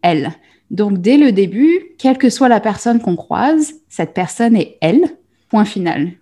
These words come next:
Jusqu'à ce que parfois, de temps en temps, on prouve le contraire, mais le personnage lui-même n'est pas toujours capable de faire la différence, et la différence finalement importe peu.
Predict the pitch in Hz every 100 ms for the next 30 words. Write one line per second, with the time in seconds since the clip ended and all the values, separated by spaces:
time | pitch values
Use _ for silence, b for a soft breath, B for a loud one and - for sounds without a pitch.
0 | _ 190 196 202 226 226 226 233 240 240
1 | 190 - 220 226 190 196 190 170 220 233
2 | 202 180 170 165 156 - 220 196 170 170
3 | - 226 285 208 175 165 190 - 190 214
4 | 226 185 196 233 202 196 202 208 214 214
5 | 196 220 208 170 170 196 185 170 170 -
6 | 180 247 285 - - 220 214 180 190 165
7 | 196 214 233 - 202 185 190 - - -
8 | 190 165 269 - 208 170 214 277